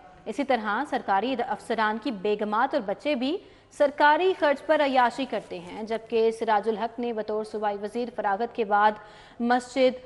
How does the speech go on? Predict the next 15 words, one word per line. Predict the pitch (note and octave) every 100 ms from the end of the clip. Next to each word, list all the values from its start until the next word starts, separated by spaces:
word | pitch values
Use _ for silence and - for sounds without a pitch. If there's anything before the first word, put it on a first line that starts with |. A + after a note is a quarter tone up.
| -
महाबूद | A#3+ A3+ G#3+ A3 A#3+
खान | - A3+ A3+ A#3
में | A3 A3 A3 A3 - - - _ _ - -
आवाम | A#3+ B3 B3 A#3+
के | B3
सामने | A3+ A3+ A3
जाकर | G3+ G#3+ G#3+ A#3
अपने | A3+ A#3
आप | A3+ A3 A3+
को |
एहतसाब | A#3 A3+ B3 A3+ A3+
के | A3
लिए | G#3
पेश | G#3 G3 F#3
किया | - F#3